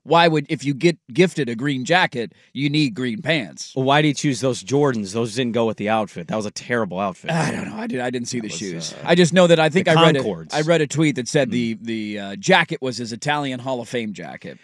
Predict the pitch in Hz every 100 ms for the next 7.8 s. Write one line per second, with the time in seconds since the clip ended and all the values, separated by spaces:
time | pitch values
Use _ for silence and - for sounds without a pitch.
0 | - 156 190 196 185 170 151 - 175 -
1 | 196 233 247 226 175 180 180 151 143 135
2 | 143 156 151 214 185 - 160 147 156 135
3 | 98 151 139 113 131 143 160 123 98 92
4 | - 123 135 208 185 151 160 170 156 135
5 | 113 131 143 156 151 131 127 135 143 143
6 | 131 _ - 135 151 156 135 135 135 127
7 | 131 127 - 135 113 95 101 135